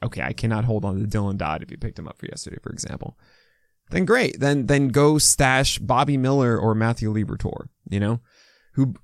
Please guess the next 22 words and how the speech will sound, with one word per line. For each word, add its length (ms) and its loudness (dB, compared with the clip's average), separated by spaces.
could 260 4
come 240 4
up 220 2
for 140 -4
Sunday. 500 2
By 240 4
the 100 4
way, 200 6
we 120 6
don't 140 2
know 160 4
yet. 260 4
They're 160 0
saying 220 0
that 100 -2
Steven 220 -2
Matz 240 -2
might 240 0
not 180 0
go, 320 2
and 420 2
that 180 2